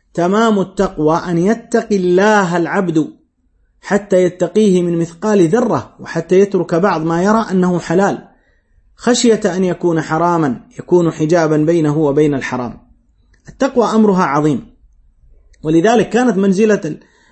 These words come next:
الناس بالتقوى: "إن أكرمكم عند الله أتقاكم".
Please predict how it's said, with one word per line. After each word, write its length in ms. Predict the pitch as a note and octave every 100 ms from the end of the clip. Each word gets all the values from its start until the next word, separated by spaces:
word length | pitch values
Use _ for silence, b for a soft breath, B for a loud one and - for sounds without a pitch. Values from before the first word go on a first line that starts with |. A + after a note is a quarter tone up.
| b F3+
الناس 360 | F#3 A3+ C4
بالتقوى: 640 | D4 - D4 D4 E3+ - - A3
"إن 240 | A3+ F#3+
أكرمكم 640 | F3+ F#3 F#3+ F#3+ F3+ E3+ D3
عند 220 | F3 D#3+
الله 520 | D#3 D#3+ F3+ G3 A3+ _ _ _ _ _ _ _ _ _
أتقاكم". 840 | G#3 G#3+ - G3+ F#3+ - G3 D3